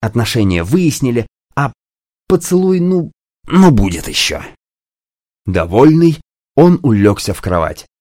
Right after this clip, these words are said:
Завтра в восемь ноль ноль общий сбор, а уже в десять ноль ноль они наконец-то прибудут к Ейбахару. Избавятся от посылки, а потом куда? Он отправится искать люк, это точно.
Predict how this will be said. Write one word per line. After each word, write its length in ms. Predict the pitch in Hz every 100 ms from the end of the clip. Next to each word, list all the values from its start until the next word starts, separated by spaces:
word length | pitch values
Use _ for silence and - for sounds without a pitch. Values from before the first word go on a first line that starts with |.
| _ _
Завтра 540 | 92 90 113 135 117
в 60 | 95
восемь 420 | 87 127 - 104
ноль 180 | 95 87
ноль 280 | 104 131 117
общий 320 | 104 - -
сбор, 380 | 85 98 151 104 - _ -
а 140 | 95
уже 260 | 98 87 90
в 80 |
десять 460 | 80 107 151 120 104
ноль 180 | 98 95
ноль 240 | 90 85 -
они 240 | 90 110
наконец-то 560 | 143 107 98 120 - 104
прибудут 540 | - 85 98 117 104
к 40 | -
Ейбахару. 760 | 101 101 101 - 113 80 73 - _ _ _ _ _ _ _ _ _
Избавятся 600 | 117 95 107 95 85 -
от 120 | 82 -
посылки, 680 | 85 - 113 123 139 139 -
а 120 | 101
потом 260 | 104 104 98
куда? 380 | 113 92 78 _ _ _ _ _ _ _ _ _ _
Он 260 | 90 92 98
отправится 640 | 120 - 87 104 120 160 147
искать 380 | 151 - 110 -
люк, 400 | 98 95 90 - _ _ -
это 320 | 87 82 117
точно. 420 | 104 82 - 73